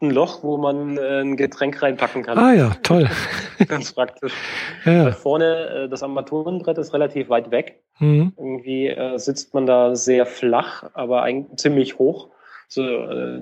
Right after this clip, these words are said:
Speaker 1: dass die Beine halt gerade nach vorne gehen
Speaker 2: Mhm.
Speaker 1: und das Armaturenbrett dadurch relativ weit weg von dir ist, sodass sie den, den Getränkehalter halt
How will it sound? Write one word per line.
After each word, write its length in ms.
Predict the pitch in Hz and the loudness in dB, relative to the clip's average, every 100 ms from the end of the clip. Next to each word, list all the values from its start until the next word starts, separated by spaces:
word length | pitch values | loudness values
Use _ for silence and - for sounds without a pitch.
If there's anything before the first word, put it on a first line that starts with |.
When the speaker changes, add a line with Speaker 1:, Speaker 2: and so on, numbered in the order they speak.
| - | -10
Speaker 1:
dass 180 | 135 123 | -6 -6
die 80 | - | 0
Beine 320 | 120 127 139 | 2 4 2
halt 120 | 127 | 0
gerade 240 | - 123 139 | 2 2 4
nach 160 | 127 | 2
vorne 320 | - 131 143 147 | 2 2 2 4
gehen 220 | 165 160 | 4 6
Speaker 2:
Mhm. 60 | |
Speaker 1:
und 100 | 160 | 6
das 160 | 196 160 | 4 0
Armaturenbrett 640 | 127 117 151 156 143 131 | -4 -4 -2 -2 -2 0
dadurch 280 | 127 123 - | 0 0 -2
relativ 380 | 123 123 - 120 | -2 -2 -4 -2
weit 160 | 117 | 0
weg 160 | 120 139 | 0 -2
von 180 | - 139 | -2 0
dir 160 | 127 | 0
ist, 240 | 123 139 - | 0 -4 -2
sodass 340 | 127 120 120 | -2 0 -2
sie 100 | 127 | -2
den, 420 | 120 120 120 120 | 0 -2 -2 -4
den 100 | 120 120 | -4 -4
Getränkehalter 760 | 117 - 127 127 120 117 117 | -2 -2 -2 0 2 2 2
halt 260 | 113 110 | 0 0